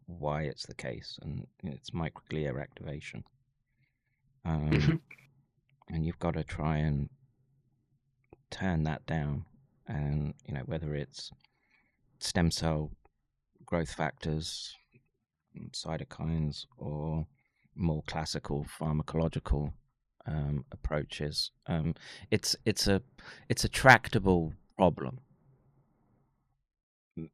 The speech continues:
Speaker 1: medically. It's just being allowed to approach the problem without fear of having your license taken away, which,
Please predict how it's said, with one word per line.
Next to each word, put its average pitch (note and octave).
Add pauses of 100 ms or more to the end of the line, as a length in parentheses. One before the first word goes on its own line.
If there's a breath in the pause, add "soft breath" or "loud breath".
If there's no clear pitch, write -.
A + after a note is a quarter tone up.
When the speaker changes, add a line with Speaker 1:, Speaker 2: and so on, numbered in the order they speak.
Speaker 1:
medically. F2
It's -
just - (420)
being F#2
allowed D#2+
to D#2+ (1300)
approach F#2
the -
problem B1+ (160)
without D#2 (480 loud breath)
fear E2+
of D2+
having D#2+
your D2+ (200)
license D#2+
taken C#2
away, D2
which, -